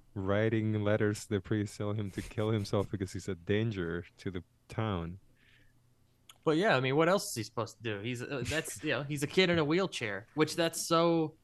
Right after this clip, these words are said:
Speaker 2: that's so smart the way they, they use that in the movie, 'cause it's in the book, but I think, I think part of this movie's, like, charm and part of its strength is that r-, is the range that you have. 'Cause yeah, you have these scenes between Marty and Jane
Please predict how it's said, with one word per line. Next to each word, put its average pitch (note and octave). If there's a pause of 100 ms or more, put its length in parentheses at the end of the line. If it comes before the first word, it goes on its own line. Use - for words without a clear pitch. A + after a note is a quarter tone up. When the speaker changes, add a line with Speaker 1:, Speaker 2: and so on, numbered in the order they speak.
(720)
Speaker 2:
that's D3
so F3+
smart D#3
the C3
way B2+
they, B2+
they C3
use B2+
that C3+
in A#2+
the A#2
movie, A#2+
'cause C3+
it's D3+
in G3+
the C3
book, A#2+ (320)
but B2+ (640)
I C3
think, D3
I C#3
think C3
part E3
of D#3+
this D3
movie's, C#3+
like, A#2
charm C#3
and A#2
part C#3
of B2
its A#2+
strength C3
is C#3
that C#3
r-, A#2 (120)
is C3
the B2+
range C3+
that B2
you A#2
have. A2+
'Cause B2+
yeah, E3
you C3
have D3+
these C3+
scenes C#3+
between B2
Marty B2
and A2+
Jane A#2